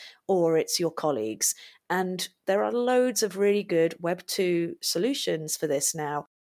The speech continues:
which help you target the exact type of person you want in the country you want. You can screen them to decide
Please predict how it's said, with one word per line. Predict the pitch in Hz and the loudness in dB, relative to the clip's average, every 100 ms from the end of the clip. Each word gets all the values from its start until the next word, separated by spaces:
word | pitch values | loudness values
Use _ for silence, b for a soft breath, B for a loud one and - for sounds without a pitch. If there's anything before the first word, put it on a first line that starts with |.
| _ | _
which | - 180 | -6 -4
help | - 196 - - | 0 0 -2 -4
you | 185 175 175 _ _ _ | 0 0 -2 _ _ _
target | - 196 208 196 165 | -2 0 2 0 -2
the | 165 | -2
exact | 165 180 180 - - | 0 -2 -2 -8 -10
type | 185 160 | -6 -6
of | - | -6
person | - 160 160 151 | -4 -4 -4 -8
you | 143 | -6
want | 151 170 180 - | -4 -4 -6 -6
in | 185 196 | -4 -4
the | |
country | 180 175 175 - | -6 -8 -8 -10
you | 160 160 | -8 -6
want. | 151 170 208 - - _ _ _ - | -4 -4 -4 -10 -12 _ _ _ -12
You | 170 180 | -10 -8
can | 160 | -2
screen | 156 - 170 165 | -2 0 -2 -2
them | 165 180 196 | -2 -4 -4
to | 175 | -6
decide | 165 - 165 160 156 | -2 -2 -2 -2 -2